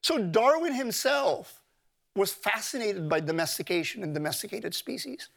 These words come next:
Origin of Species, his seminal work in eighteen fifty-nine that described the mechanism of selection for spe-, um, for species differences.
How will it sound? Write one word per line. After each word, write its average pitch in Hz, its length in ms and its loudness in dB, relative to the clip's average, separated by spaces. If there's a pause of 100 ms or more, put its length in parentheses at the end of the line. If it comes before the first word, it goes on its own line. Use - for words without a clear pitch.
(720)
Origin 247 420 6
of 233 120 -2
Species, 202 480 -2
his 156 120 -2
seminal 208 500 4
work 180 300 2
in 165 240 -8
eighteen 196 320 0
fifty-nine 220 760 -2 (280)
that 180 100 -2
described 202 600 4
the 196 80 -2
mechanism 196 680 2
of 160 140 0
selection - 760 0 (320)
for 185 160 0
spe-, - 340 -4
um, 160 320 0
for 160 360 2
species 165 480 -2
differences. 190 720 -6